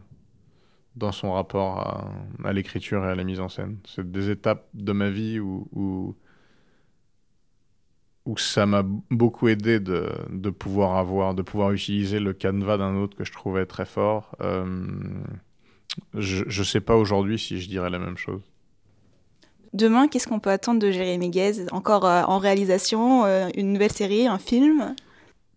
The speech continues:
Speaker 1: Pff, franchement, demain, je sais, je sais pas de, de, de quoi demain sera fait. Je sais, je sais pas du tout. Il y a rien de prévu. Euh, on, pff, on verra bien, hein. C'est, j'ai pas de...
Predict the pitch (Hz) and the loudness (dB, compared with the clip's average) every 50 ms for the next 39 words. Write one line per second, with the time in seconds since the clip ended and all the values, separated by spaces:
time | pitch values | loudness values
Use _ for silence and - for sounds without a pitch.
0 | _ - - - - - - - - 101 95 - - 117 120 117 104 104 101 101 | _ -12 -10 -10 -8 -10 -12 -6 -4 -4 -4 -2 0 0 0 0 0 0 0 0
1 | 113 110 98 95 - - - - - - - - - 90 - 120 127 123 101 98 | 0 -2 -4 -6 -6 -6 -8 -8 -8 -8 -4 -4 -4 0 4 4 4 4 2 -2
2 | 90 85 82 82 82 85 85 85 87 - - - - 87 90 87 85 85 85 85 | -4 -4 -4 -4 -6 -8 -8 -10 -12 -14 -16 -14 -12 -8 -8 -6 -8 -8 -8 -10
3 | 92 95 - 101 - - - 107 98 92 101 95 92 92 95 - - 113 104 - | -12 -6 -6 -6 -6 -2 -2 -2 -2 0 -2 -2 -2 -4 -6 -6 -8 -10 -8 -4
4 | - 98 90 - - - - - - - - 92 - 95 87 87 85 - - 90 | -4 -2 -2 -2 -6 -8 -10 -10 -8 -8 -6 -4 -4 -4 -4 -4 -8 -8 -10 -8
5 | 90 85 87 90 95 95 92 - - 92 87 95 98 98 101 92 92 90 90 87 | -4 -2 -2 -2 -2 -4 -8 -8 -10 -10 -6 -4 -4 -2 -2 -4 -4 -6 -8 -8
6 | 87 90 87 87 87 87 - _ _ _ - - - - 90 85 87 87 85 85 | -10 -10 -12 -14 -16 -18 -20 _ _ _ -20 -20 -16 -16 -14 -8 -8 -6 -6 -6
7 | 82 90 101 104 92 90 95 95 - - - - - - - - - _ _ _ | -8 -8 -8 -8 -8 -10 -12 -14 -14 -14 -14 -14 -12 -14 -14 -18 -20 _ _ _
8 | _ _ _ _ _ _ _ _ _ _ _ _ _ 107 95 98 90 - - 107 | _ _ _ _ _ _ _ _ _ _ _ _ _ -8 -8 -8 -4 0 -2 -2
9 | 98 92 95 95 92 92 92 90 | 0 -2 -4 -2 -2 -4 -6 -6